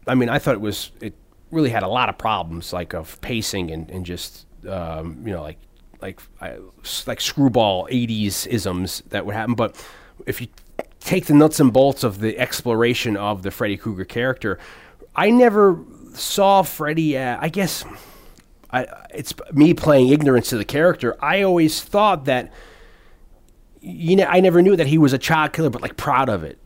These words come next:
you know, and, like, as well as, like, he, like, you know, like, in this episode that we saw,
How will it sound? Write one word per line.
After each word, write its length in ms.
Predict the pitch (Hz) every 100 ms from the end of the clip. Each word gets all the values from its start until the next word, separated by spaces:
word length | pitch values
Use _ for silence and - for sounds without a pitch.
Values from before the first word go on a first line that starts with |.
| -
you 80 | 131
know, 120 | 113
and, 180 | 113 110
like, 140 | 107
as 160 | 120 104
well 260 | 117 120
as, 120 | 110
like, 200 | 110 107
he, 200 | - 110
like, 280 | 110 104 101
you 60 | 127
know, 100 | 104
like, 180 | 101 -
in 160 | 127
this 240 | 147 143 -
episode 420 | - 147 - 131
that 100 | 117
we 80 | 113
saw, 460 | - 185 151 123